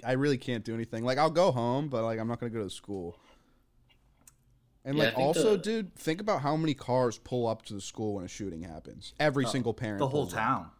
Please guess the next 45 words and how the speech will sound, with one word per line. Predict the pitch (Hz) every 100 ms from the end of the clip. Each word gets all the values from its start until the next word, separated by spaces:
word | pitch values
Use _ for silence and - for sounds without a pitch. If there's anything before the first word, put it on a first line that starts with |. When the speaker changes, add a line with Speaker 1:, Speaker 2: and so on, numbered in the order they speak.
| _
Speaker 3:
maybe. | 107 107 120
Speaker 1:
Yes. | 113 78 - - - _ _ -
Speaker 2:
And | 117
that's | 127
exactly | 127 107 123 117 120
what | 117
the | 110
cops | 113 110 - -
don't | 98 113 98
want. | 95 90 80 - _ _ -
They |
don't | 113 117
want | 117 107
more | 110 101
heads | 110 117 107 95
there. | 85 85 - _ _ _ _ _ _ - 131
Speaker 1:
Well, | 120
yeah, | 113 113 98
'cause | 117
it | 117
just | 113 107
makes | 107 101 104
it |
more | 101 98
chaotic, | - 104 92 104 95 95 95
and, | 87 85 - _ _ _ _ _ _ _ _ 85
like, | 87 -
those | 104
people | - 120 110 110 92
aren't | 104 -
gonna | 110
do | 98 101
anything | 95 - 104
to | 85
help. | 85 92 87 _
They | 82
just, | 85 -
like, | 92 85
wanna | 90 73 80 -
make | 101 -
sure | 82 85 - _ _
their | 87
kids | - 85 80
are | 82
cool. | -